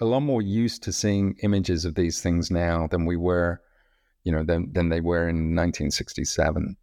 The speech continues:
So, y-, you know, I, I,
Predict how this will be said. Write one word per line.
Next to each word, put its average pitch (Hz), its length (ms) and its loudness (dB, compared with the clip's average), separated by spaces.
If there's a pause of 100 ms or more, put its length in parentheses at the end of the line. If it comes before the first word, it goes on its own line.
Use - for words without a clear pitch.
(140)
So, 90 520 2 (1000)
y-, - 160 -2 (200)
you - 80 -6
know, 110 120 2
I, 120 320 0
I, 123 40 2